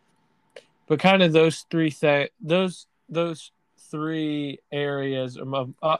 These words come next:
in my life Oh, and then the fourth thing I would say is I wanna focus on my eBay business. I wanna focus on,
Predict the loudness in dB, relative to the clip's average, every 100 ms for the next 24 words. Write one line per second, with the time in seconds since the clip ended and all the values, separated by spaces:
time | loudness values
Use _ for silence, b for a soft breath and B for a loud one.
0 | -6 _ 0 0 4 2 2 -2 -4 -8
1 | _ _ -2 -2 -2 -8 -8 -4 -4 -4
2 | -10 -12 -14 -20 _ _ _ _ 0 0
3 | 0 -8 -10 -8 -6 -8 -10 -10 -10 -10
4 | -10 -10 -10 -10 -6 -8 -8 -14 _ _
5 | _ _ _ _ _ _ _ _ -6 -2
6 | -2 0 -2 0 -2 -2 -4 -6 -8 -8
7 | -8 -6 -2 -2 -4 -6 -4 -2 -2 -4
8 | -8